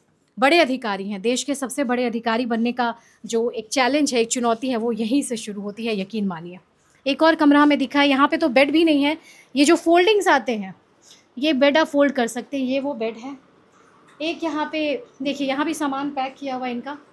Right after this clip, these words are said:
एक ऊपर में पंखा, एक एग्जॉस्ट। ये रूम है जहाँ पे बच्चे पढ़ते हैं और कितना चैलेंज है। और हर दिन समझिए कि शायद हम यहाँ पे, जैसे हम दो मिनट के लिए अंदर आए हैं,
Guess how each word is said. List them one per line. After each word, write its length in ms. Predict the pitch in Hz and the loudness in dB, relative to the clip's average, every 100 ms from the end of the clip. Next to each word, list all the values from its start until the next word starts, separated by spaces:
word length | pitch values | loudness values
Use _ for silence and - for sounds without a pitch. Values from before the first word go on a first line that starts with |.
| _ - | _ -10
एक 200 | 240 262 | -8 -6
ऊपर 220 | 262 277 | -6 -6
में 100 | 285 | -6
पंखा, 420 | 269 233 233 294 320 _ _ - | -6 -8 -8 -10 -12 _ _ -8
एक 180 | 254 262 | -6 -4
एग्जॉस्ट। 520 | 214 175 190 - - - _ _ _ _ - | -6 -8 -12 -12 -16 -20 _ _ _ _ -6
ये 260 | 247 359 370 | 0 2 2
रूम 280 | 311 381 | 2 2
है 240 | 339 339 - _ _ _ _ _ _ _ _ 226 | 0 -2 -6 _ _ _ _ _ _ _ _ -10
जहाँ 260 | 220 247 | -6 -4
पे 100 | 269 | -4
बच्चे 300 | 254 - 311 | -6 -4 -6
पढ़ते 420 | - 226 214 311 | -4 -6 -4 -2
हैं 200 | 277 285 302 _ _ _ _ _ _ _ - | -2 -4 -8 _ _ _ _ _ _ _ -4
और 120 | 262 | -2
कितना 360 | 294 302 311 403 | 0 -2 0 0
चैलेंज 580 | 403 302 269 311 359 240 | 0 2 2 2 0 -2
है। 100 | 220 | -4
और 120 | 247 | -4
हर 180 | 214 277 | -4 -4
दिन 300 | 269 381 339 - 277 | 0 0 -2 -4 -4
समझिए 360 | 277 269 320 | -4 -2 -4
कि 200 | 320 339 - - | -4 -10 -12 -14
शायद 300 | - 302 311 | -2 0 0
हम 260 | 277 311 349 | 0 0 2
यहाँ 240 | 370 349 349 | 2 0 0
पे, 180 | 349 349 - | -4 -6 -8
जैसे 240 | 285 285 381 | -6 -4 -2
हम 260 | 294 311 | 2 4
दो 140 | 294 294 | 4 2
मिनट 260 | 294 302 | 0 -2
के 80 | 311 | -4
लिए 140 | 294 311 | -4 -4
अंदर 360 | 254 254 277 | -2 -2 0
आए 180 | 240 220 | -2 -4
हैं, 200 | 233 | -8